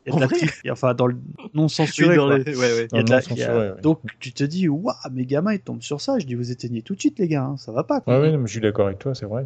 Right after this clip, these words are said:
Speaker 3: Mhm.
Speaker 2: Et puis, euh, bah, après, on dit, euh, après, euh, Ken le Survivant a un côté, euh, très violent, euh, dans ta face, entre guillemets. Mais, euh, par exemple, les Chevaliers du Zodiaque, euh, c'est une bande d'orphelins,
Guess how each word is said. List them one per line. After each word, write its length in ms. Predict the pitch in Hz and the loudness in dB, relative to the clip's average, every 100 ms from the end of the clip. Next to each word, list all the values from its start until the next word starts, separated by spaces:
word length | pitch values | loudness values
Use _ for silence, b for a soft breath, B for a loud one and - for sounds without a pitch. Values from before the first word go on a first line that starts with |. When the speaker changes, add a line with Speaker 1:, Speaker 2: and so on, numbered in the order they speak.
| - | -8
Speaker 3:
Mhm. 260 | 120 110 113 139 | -8 -6 -8 -6
Speaker 2:
Et 100 | 139 | -6
puis, 260 | - 214 196 | -2 2 4
euh, 200 | 143 139 | 4 2
bah, 180 | 143 143 | 0 0
après, 300 | 143 135 202 | -2 -2 -2
on 140 | 165 | 0
dit, 280 | 131 143 156 | -2 -2 -2
euh, 240 | 131 143 120 | 0 2 0
après, 280 | 135 180 | 2 2
euh, 140 | 160 131 | 4 2
Ken 180 | 147 131 | 0 -2
le 80 | 127 | -4
Survivant 640 | - 135 131 131 165 151 | -6 -6 -2 -2 0 0
a 60 | |
un 100 | 123 | -2
côté, 380 | 113 117 - 139 | -2 -4 0 0
euh, 180 | 131 110 | 2 -2
très 220 | - 135 127 | 0 4 4
violent, 500 | 113 123 139 139 120 | 4 2 2 0 0
euh, 260 | 101 98 101 | -2 -4 -4
dans 320 | 117 117 113 | 0 0 2
ta 160 | - | 0
face, 320 | - 160 196 131 | 2 2 2 -4
entre 180 | - | -6
guillemets. 360 | 113 117 156 196 | -6 -2 -2 -2
Mais, 200 | 131 127 | 0 4
euh, 120 | 131 117 | 4 4
par 200 | 104 95 | 0 -2
exemple, 340 | 101 175 147 | 2 2 2
les 80 | 113 | 0
Chevaliers 260 | - 104 98 | -2 -2 -4
du 100 | 101 | -4
Zodiaque, 580 | 104 110 151 175 - | -2 2 2 2 -4
euh, 220 | 117 104 104 | -4 -4 -4
c'est 240 | - 123 | -2 -2
une 160 | 120 117 | 0 0
bande 260 | 123 120 | 0 2
d'orphelins, 760 | 117 117 - 117 131 170 185 | 4 2 2 0 2 2 2